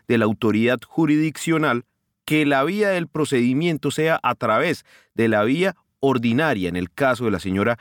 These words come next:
Jeannie Áñez, dijo el fiscal general. La decisión fue aplaudida por el ministro de Justicia boliviano, Iván Lima, quien confirmó que se amplió unas investigaciones por la vía ordinaria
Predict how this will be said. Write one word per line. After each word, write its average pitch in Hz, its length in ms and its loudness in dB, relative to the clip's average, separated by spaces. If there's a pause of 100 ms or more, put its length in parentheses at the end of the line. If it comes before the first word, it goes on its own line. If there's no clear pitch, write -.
(140)
Jeannie 113 560 0
Áñez, 107 500 -6 (180)
dijo 151 220 2
el 131 60 0
fiscal 107 320 -2
general. 82 500 -6 (340)
La 117 140 0
decisión 147 420 -2
fue 170 120 0
aplaudida 147 560 0
por 82 160 -4
el 80 60 -4
ministro 107 420 0
de 123 60 0
Justicia 120 480 -2
boliviano, 110 560 0 (260)
Iván 139 360 2
Lima, 143 300 -2 (320)
quien 131 160 0
confirmó 123 560 0 (260)
que 120 140 0
se 117 120 -2
amplió 127 380 0 (300)
unas 160 280 0
investigaciones 131 920 -2
por 92 180 -2
la 80 140 -2
vía 127 260 2
ordinaria 113 500 -2